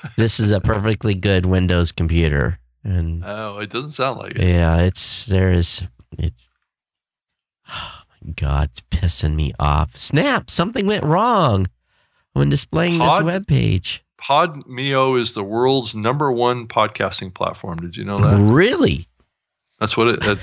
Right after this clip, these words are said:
Speaker 1: that's what they claim on their front page of their website.
Speaker 2: <laughs> That's a pretty bold claim, to be honest with you. I don't even claim to be the number one. <laughs> And I'm not. <laughs> You know, come on. You, your number, you, you know, that's,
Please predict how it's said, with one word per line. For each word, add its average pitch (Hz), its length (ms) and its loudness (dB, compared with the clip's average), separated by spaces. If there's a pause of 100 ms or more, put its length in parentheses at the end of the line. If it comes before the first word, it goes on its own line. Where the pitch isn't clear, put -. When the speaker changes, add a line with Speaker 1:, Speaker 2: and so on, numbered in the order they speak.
Speaker 1:
that's 101 180 -2
what 104 80 2
they 107 100 -2
claim 117 300 0
on 117 120 0
their 110 180 2
front 120 260 -2
page 127 180 0
of 123 60 -2
their 113 100 -2
website. 107 400 -2 (140)
Speaker 2:
<laughs> - 100 -20
That's 196 220 -2
a 339 80 0
pretty 190 280 0
bold 143 440 2
claim, 113 480 2 (140)
to 92 100 0
be 92 160 4
honest 85 260 2
with 90 120 2
you. 92 120 2
I 131 140 2
don't 170 200 4
even 98 200 2
claim 87 300 0
to 85 80 2
be 85 140 2
the 87 100 2
number 87 280 2
one. 87 280 -2
<laughs> - 40 -20 (1600)
And 165 100 4
I'm 196 140 2
not. 220 420 0 (560)
<laughs> 254 60 -6 (2500)
You - 160 -2
know, 131 460 4
come 247 180 -2
on. 156 400 4 (200)
You, 175 180 2
your 196 140 2
number, 220 300 2
you, 185 320 2
you - 300 -2
know, 143 320 4
that's, 208 500 0